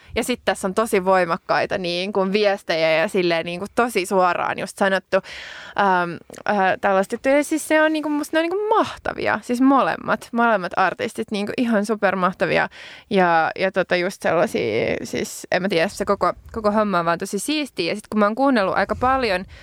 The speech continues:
monta vuotta, siis sekä Beatrice Eli, että, jolla on muuten itse asiassa uusi, uutta musaa just,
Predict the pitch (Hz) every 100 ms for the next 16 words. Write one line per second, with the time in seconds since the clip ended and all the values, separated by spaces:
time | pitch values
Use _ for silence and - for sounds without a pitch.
0 | - - - 196 202 226 254 208 _ -
1 | 180 - - 196 202 165 - 190 170 -
2 | 190 185 185 151 143 - - 170 _ _
3 | 190 165 165 139 180 170 120 - 214 -
4 | 208 220 226 220 220 240 - 220 - 208
5 | 220 - - -